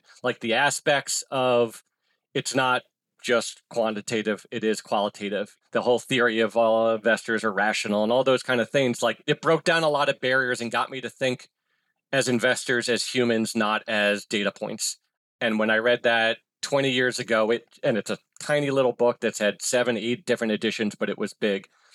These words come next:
And then kind of a fun bu-, I usually read a lot of nonfiction. I love to read about Truman and Washington and all them, but a book called Ghost Wave, which is the story of, there's a place called Cortez Bank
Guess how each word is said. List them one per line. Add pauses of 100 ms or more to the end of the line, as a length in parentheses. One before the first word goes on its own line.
(340)
And
then
kind
of
a
fun
bu-,
I
usually
read
a
lot
of
nonfiction.
I
love
to
read
about (540)
Truman
and
Washington
and
all
them,
but (540)
a
book
called
Ghost
Wave,
which
is
the
story
of, (100)
there's
a
place
called
Cortez
Bank